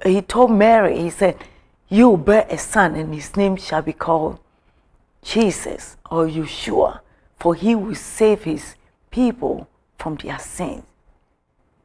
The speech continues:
For he will save his people. That's what his purpose was, to save us from our sins.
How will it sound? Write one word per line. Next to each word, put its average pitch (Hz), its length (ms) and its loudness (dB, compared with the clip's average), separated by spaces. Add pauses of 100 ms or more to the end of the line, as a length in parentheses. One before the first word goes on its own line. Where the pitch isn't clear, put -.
(1800)
For - 480 -2
he 262 280 2
will 165 240 -4
save - 480 -2
his 160 240 -10
people. - 360 -4
That's - 300 -6 (280)
what 262 180 4
his 190 220 -4
purpose - 680 -4 (640)
was, - 360 -10 (340)
to 196 120 -4
save 262 600 0
us 202 300 0 (220)
from 196 280 0
our 170 140 -2
sins. 151 600 -8